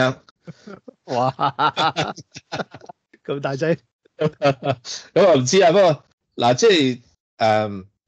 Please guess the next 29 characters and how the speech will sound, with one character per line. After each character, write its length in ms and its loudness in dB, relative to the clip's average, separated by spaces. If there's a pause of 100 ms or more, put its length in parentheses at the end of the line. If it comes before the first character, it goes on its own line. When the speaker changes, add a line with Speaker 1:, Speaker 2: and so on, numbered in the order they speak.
(120)
Speaker 1:
裏 160 0
邊 320 0
啊， 460 -2 (220)
王 240 -6
浩 120 -4
信 220 -4
咁， 180 -6
佢 180 -4
就 520 -8 (220)
嗰 160 0
個 160 0
叫 180 -8
解 180 -4
離 220 -8
症 220 -10
啦。 260 -10 (340)
Speaker 2:
係。 180 -16
Speaker 1:
但 260 0 (240)
我 260 -2 (240)
唔 120 -4
知 240 -2
咩 140 2
叫 100 4
解 300 -2
離 140 -2
症， 160 -4
我 80 -2
最 140 0
初 140 2